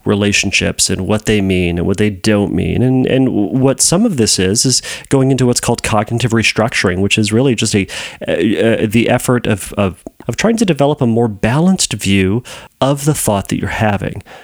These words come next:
Not to give better reassurance or to think right, but just to have a more balanced, more realistic view. Now, of course, this can be a very dangerous game with R O C D, as with the others, because it can quickly develop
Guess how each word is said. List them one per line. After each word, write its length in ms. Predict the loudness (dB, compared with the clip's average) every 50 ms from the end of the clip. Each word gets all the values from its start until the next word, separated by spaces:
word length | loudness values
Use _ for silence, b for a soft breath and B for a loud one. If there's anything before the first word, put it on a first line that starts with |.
| B B B
Not 720 | 0 0 2 2 2 2 2 0 0 -2 -2 -4 -6 -6 -8 _ -4
to 100 | -2 0
give 260 | 2 2 0 0 0
better 260 | 0 0 2 2 2
reassurance 680 | 2 2 2 2 0 0 0 0 0 0 0 0 -2
or 100 | -4 -4
to 120 | -4 -4 -4
think 480 | -6 -6 -4 -2 -2 -2 -2 -4 -8 -14 -12 _ -4
right, 580 | 0 2 2 2 2 0 -2 -4 -4 -6 -6 -6 b b _
but 100 | -4 -2
just 140 | -2 -2 -2
to 40 | 0
have 80 | 0
a 40 | 2
more 140 | 2 2 2
balanced, 500 | 2 0 0 0 0 0 0 -2 0 0
more 140 | 0 0 0
realistic 520 | 0 0 -2 0 0 -2 -2 -2 -2 -2
view. 420 | -2 0 2 2 4 2 2 0 0
Now, 120 | 0 2
of 100 | 2 0
course, 420 | -2 0 0 2 2 2 0 -2 -4 B B B B B B B B B
this 160 | 0 2 2
can 100 | 2 4
be 120 | 4 4
a 40 | 4
very 200 | 4 2 2 2
dangerous 500 | 2 2 4 4 4 2 2 2 0 0
game 200 | 0 0 2 2
with 140 | 2 2 2
R 180 | 2 2 2
O 40 | 2
C 180 | 0 0 0 0
D, 220 | 0 0 0 2
as 260 | 2 0 0 0 -2
with 220 | -2 -4 -4 -4 -2
the 160 | -2 0 0
others, 260 | 0 0 0 0 0
because 260 | -2 -2 0 0 0
it 100 | 0 0
can 160 | 0 0 0 0
quickly 480 | -2 -4 -4 -4 -4 -2 0 0 0
develop 580 | 0 0 -2 0 2 2 2 2 0 -2 -4